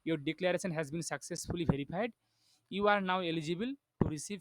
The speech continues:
financial assistance under the তরুণের স্বপ্ন স্কিম।" দেখুন এখানে কিছু স্টেপে বর্তমান কিছু গুরুত্বপূর্ণ তথ্য দেওয়া আছে যেগুলো আপনারা দেখে নেবেন। এক নম্বরে দেওয়া আছে যে আপনাদের একটা কনফার্মেশন এসএমএস আপনাদের সেন্ড করা হবে রেজিস্টার্ড মোবাইল নাম্বারে,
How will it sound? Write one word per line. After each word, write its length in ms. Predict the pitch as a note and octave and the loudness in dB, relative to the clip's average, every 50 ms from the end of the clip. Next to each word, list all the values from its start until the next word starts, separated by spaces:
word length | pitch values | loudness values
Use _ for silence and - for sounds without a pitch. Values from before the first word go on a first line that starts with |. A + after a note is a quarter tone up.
| - - | -10 -10
financial 480 | D#3 D#3+ E3 F3 E3 - - F#3 E3+ D3 C3 | -8 -6 -6 -6 -8 -6 -6 -6 -4 -6 -8
assistance 500 | - - E3 - - - G#3+ B3 B3 - - - _ _ _ _ _ _ _ _ _ - C3 C3+ | -8 -10 -10 -8 -6 -6 -8 -8 -8 -12 -14 -18 _ _ _ _ _ _ _ _ _ -4 -4 -4
under 220 | C#3 C#3+ D#3 G#3 G3 C#3+ | -2 0 -2 -2 -2 -2
the 200 | - E3 A#3 C#4 - _ - | -4 -4 -4 -4 -8 _ -4
তরুণের 400 | D#3+ D#3 D3+ D3+ D3+ F#3 B3+ B3 | -2 -2 -2 -2 -4 -4 -6 -6
স্বপ্ন 380 | - - C#3+ C3 - E3 G#3 | -6 -6 -6 -6 -6 -10 -10
স্কিম।" 320 | - - - F3 C#3+ A2 G2+ _ - _ _ - - | -8 -8 -6 -6 -6 -6 -8 _ -20 _ _ -8 -6
দেখুন 200 | E3 E3 G3 F3+ | -4 -2 -2 -2
এখানে 260 | E3 - F3+ F#3+ F#3 | -4 -4 -4 -6 -6
কিছু 200 | - E3+ - F#3+ | -6 -6 -8 -6
স্টেপে 400 | - - - E3+ D#3+ - F3+ E3+ | -6 -4 -6 -6 -4 -4 -4 -4
বর্তমান 460 | C#3 D3+ D3 D3 - E3+ E3+ E3+ E3 | -2 -2 -4 -2 -4 -4 -4 -4 -4
কিছু 440 | - - - - E3 E3 D#3+ D#3 D3+ _ - | -6 -10 -8 -6 -4 -4 -4 -6 -8 _ -8
গুরুত্বপূর্ণ 460 | D#3+ E3 E3 - - - - D#3+ D#3 | -6 -4 -2 0 4 4 4 4 2
তথ্য 260 | D3 - C#3+ - - E3+ | -6 -6 -4 -2 -2 0
দেওয়া 240 | E3 E3+ D#3+ D3 | 0 0 0 0
আছে 160 | C3+ - - D3+ | -2 -4 -6 -8
যেগুলো 200 | D3+ C#3+ C#3+ C#3 | -6 -4 -4 -6
আপনারা 220 | - - C#3+ C#3 | -6 -6 -10 -8
দেখে 200 | C3 C#3 - F#3 | -8 -8 -6 -4
নেবেন। 220 | G3 F3 C#3 F3+ A#3+ _ _ _ _ _ _ _ _ - | -4 -4 -4 -8 -10 _ _ _ _ _ _ _ _ 0
এক 100 | C#3 C#3+ - | 0 0 0
নম্বরে 260 | F#3+ F#3+ F#3+ G3 G3+ | 0 -2 0 -2 -2
দেওয়া 220 | F3 F#3 F#3+ F#3+ G3 | 0 0 0 0 0
আছে 180 | F#3+ - A3 | 0 -4 -6
যে 140 | F#3+ E3 F3+ | -4 -2 -4
আপনাদের 280 | D3+ - - E3 D#3+ F3 | -4 -4 -4 -6 -6 -6
একটা 160 | D#3+ D#3 F3 | -6 -6 -8
কনফার্মেশন 680 | - - D3+ D3 C#3+ - F3+ F3+ F3+ F#3 F3 - F#3+ E3 | -6 -4 0 4 4 4 4 4 -2 -6 -6 -6 -6 -6
এসএমএস 360 | C#3+ C3+ - F3 E3+ D#3+ - | -6 -6 -8 -10 -10 -10 -12
আপনাদের 260 | D#3+ - D#3 D#3+ E3 | -12 -10 -8 -8 -8
সেন্ড 280 | - - - D3+ D3+ - | -6 -6 -6 -6 -6 -4
করা 220 | D#3+ D#3 D3+ D3+ | -4 -4 -4 -2
হবে 140 | D#3 D#3+ D3+ | -2 -2 -2
রেজিস্টার্ড 440 | C#3 B2 C3+ C#3 - - D#3 C#3+ D3+ | -4 -6 -8 -8 -8 -8 -8 -6 -4
মোবাইল 300 | D3+ C#3+ D#3 D#3+ D#3+ D#3+ | -4 -2 -2 -2 -2 -4
নাম্বারে, 280 | D#3+ D#3 D#3 D#3+ G#3+ | -4 -6 -6 -8 -10